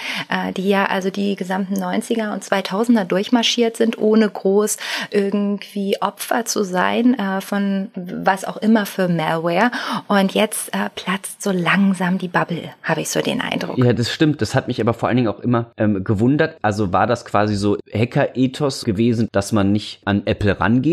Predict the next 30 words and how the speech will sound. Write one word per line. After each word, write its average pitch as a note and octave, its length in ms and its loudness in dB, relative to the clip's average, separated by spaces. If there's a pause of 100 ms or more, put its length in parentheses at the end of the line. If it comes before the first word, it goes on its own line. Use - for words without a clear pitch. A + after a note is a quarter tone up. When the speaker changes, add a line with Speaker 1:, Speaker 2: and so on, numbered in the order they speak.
(160)
Speaker 2:
und A#2 200 0
es A2+ 100 -2
dementsprechend A2+ 640 0
viel G2+ 240 0
weniger G2+ 560 2
Malware F#2 840 2
gibt - 520 -6
für - 220 0
Apple? D3 440 0
Oder G2+ 400 2
sind G2+ 240 2
die F#2 140 2
einfach F#2+ 240 0
von F2+ 180 0
vornherein F2 400 0
her E2+ 100 0
besser D#2+ 280 0
aufgestellt F2 580 2
gewesen E2 420 2
und D#2 140 0
dementsprechend D#2+ 600 0
hat E2 160 -2
man D#2 120 -2
keine D#2 380 -2 (220)
Probleme D2+ 480 -2
gehabt? E2 240 -2
Speaker 1:
Also F3+ 300 -2 (180)
ich - 160 -4
bin G3+ 100 2
nun, F#3 220 0